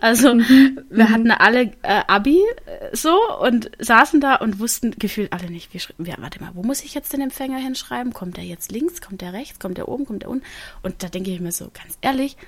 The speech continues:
Speaker 1: das kann doch nicht sein. Und das ist jetzt ein
Speaker 2: <laughs>
Speaker 1: richtig banales Beispiel. Also da will ich gar nicht von Steuererklärung oder, äh, Auszug, Umzug, äh, schieß mich tot was anfangen. Ja.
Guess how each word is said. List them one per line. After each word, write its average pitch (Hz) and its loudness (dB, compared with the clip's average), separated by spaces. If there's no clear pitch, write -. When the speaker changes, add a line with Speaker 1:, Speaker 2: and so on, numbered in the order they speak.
Speaker 1:
das - -8
kann 240 2
doch 226 0
nicht 185 -4
sein. 240 2
Und 190 -4
das 202 -2
ist 190 -4
jetzt 254 4
ein 233 8
Speaker 2:
<laughs> - 2
Speaker 1:
richtig 233 0
banales 160 -2
Beispiel. 139 -8
Also 175 -6
da 175 -6
will 185 -6
ich 196 -6
gar 185 2
nicht 214 -4
von 185 -4
Steuererklärung 190 -2
oder, 175 -4
äh, 175 -2
Auszug, 214 -2
Umzug, 214 -6
äh, 101 -12
schieß - -6
mich 185 -6
tot - -8
was - -10
anfangen. 170 -10
Ja. 185 -8